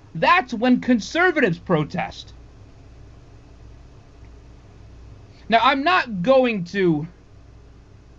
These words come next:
talk about Charlottesville and what happened there in any sort of good terms.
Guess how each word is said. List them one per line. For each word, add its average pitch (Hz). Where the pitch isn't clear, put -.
talk 220
about 190
Charlottesville 175
and 160
what 214
happened 175
there 135
in 202
any 302
sort 226
of 127
good 170
terms. 131